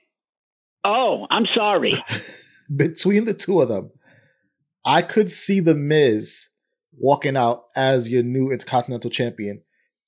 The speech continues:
Speaker 2: if for no other reason than, you know, a,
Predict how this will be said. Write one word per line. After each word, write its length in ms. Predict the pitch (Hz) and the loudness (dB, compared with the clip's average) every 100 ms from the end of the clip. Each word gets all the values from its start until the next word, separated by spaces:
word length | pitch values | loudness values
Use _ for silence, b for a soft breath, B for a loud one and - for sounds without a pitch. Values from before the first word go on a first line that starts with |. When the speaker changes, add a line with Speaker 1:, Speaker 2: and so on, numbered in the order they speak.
| _ _ | _ _
Speaker 2:
if 300 | 165 175 - | 2 2 0
for 140 | 190 165 | 0 0
no 340 | 151 156 175 175 | 2 2 2 2
other 320 | 180 180 175 | 2 2 2
reason 640 | 151 165 156 123 113 120 - _ _ _ _ _ - | 2 0 0 0 -2 -4 -16 _ _ _ _ _ -16
than, 640 | 127 135 131 123 117 117 - _ _ _ _ _ _ _ _ _ - | -4 0 2 0 -2 -6 -16 _ _ _ _ _ _ _ _ _ -4
you 160 | 160 | 0
know, 300 | 143 131 131 _ - | 4 2 0 _ 0
a, 200 | 143 | 0